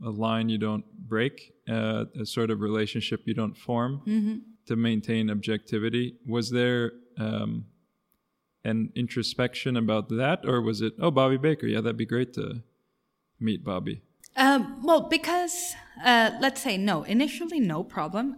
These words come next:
Speaker 2: excited to meet Bobby Baker, and you don't initially find any problem because you often interview artists if they are alive,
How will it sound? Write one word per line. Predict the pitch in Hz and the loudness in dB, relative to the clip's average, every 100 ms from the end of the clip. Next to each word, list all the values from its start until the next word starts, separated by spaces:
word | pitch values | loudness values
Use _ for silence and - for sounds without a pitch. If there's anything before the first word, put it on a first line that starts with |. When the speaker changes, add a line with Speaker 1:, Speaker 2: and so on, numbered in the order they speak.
| - | -10
Speaker 2:
excited | 156 - - 151 160 196 202 | -12 -10 -8 -6 -4 -6 -6
to | 220 | -6
meet | 214 208 | -4 -4
Bobby | 196 190 190 | -4 -2 -4
Baker, | 190 185 196 - 226 226 226 | -4 -4 -4 -4 -2 -2 -4
and | - 214 190 190 175 185 | -2 0 0 -2 -4 0
you | 247 | 2
don't | 277 254 226 | 2 2 0
initially | 202 - - 214 | 0 -4 -4 -4
find | 196 - 202 214 208 | -4 -2 0 0 0
any | 185 190 185 | 0 -2 -4
problem | - 294 294 | -6 -4 -2
because | 214 220 220 214 - | -2 -4 -4 -4 -6
you | 202 240 220 | -2 2 4
often | 240 240 240 208 | 2 -2 -4 -4
interview | - 247 - 208 170 131 | -2 -4 -2 -6 -4 -6
artists | 156 160 156 139 127 | -4 -6 -6 -10 -10
if | 147 | -10
they | 156 | -8
are | 139 139 | -6 -6
alive, | 131 120 - - | -8 -10 -12 -20